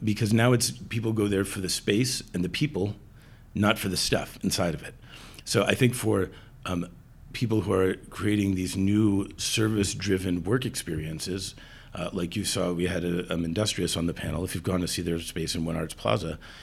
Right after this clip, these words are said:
it's fabulous, right? And it's, you'll, you'll,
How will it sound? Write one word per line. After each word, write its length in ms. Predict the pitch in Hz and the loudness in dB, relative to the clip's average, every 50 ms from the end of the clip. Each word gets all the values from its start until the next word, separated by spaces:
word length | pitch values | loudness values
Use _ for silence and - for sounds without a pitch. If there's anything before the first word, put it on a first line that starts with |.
| - - - - - | -18 -18 -18 -14 -8
it's 120 | - 101 - | -6 -6 -4
fabulous, 640 | - - 127 139 147 104 71 - - - - - - - - | 0 2 2 2 2 0 -2 -6 -10 -12 -12 -12 -14 -8 -4
right? 160 | 117 123 - - | -2 -2 -2 -2
And 160 | - 92 92 | -2 -2 0
it's, 200 | 92 98 - - 101 107 104 - - - | 0 -2 -4 -6 -6 -8 -10 -10 -12 -6
you'll, 280 | - 110 101 95 101 - - | -2 0 2 2 2 0 -2
you'll, 420 | 113 110 101 92 92 95 92 - | 0 0 2 2 2 0 -2 -6